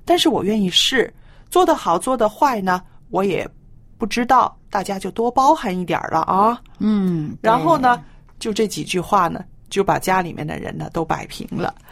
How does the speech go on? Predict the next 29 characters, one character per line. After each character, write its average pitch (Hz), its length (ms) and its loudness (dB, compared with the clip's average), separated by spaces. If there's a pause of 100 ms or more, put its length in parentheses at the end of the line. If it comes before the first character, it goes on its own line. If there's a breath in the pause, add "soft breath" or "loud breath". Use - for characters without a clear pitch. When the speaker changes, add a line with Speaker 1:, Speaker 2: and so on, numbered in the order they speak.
(120)
Speaker 2:
对， 190 500 -2 (240 loud breath)
因 277 180 2
为 247 200 0
呢， 175 260 -4 (320 loud breath)
技 311 380 0
术 175 360 -4
嘛， 156 360 -6 (180 loud breath)
呃， 170 400 -6 (560)
这 214 180 -4
个 156 480 -6 (200)
不 208 100 -2
行， 180 500 -2 (280 soft breath)
但 262 120 0
是 202 140 -2
起 196 320 -6
码 190 240 -4
心 269 540 0
意 220 200 -4
在 156 320 -6 (480 loud breath)
啊。 185 280 -2
Speaker 1:
是。 170 260 -2
Speaker 2:
这 339 160 2
是 220 220 -2
妈 285 240 2
妈 403 180 -2
做 370 240 0
的 214 160 -2 (420)
饭 233 320 -2
菜， 175 380 -8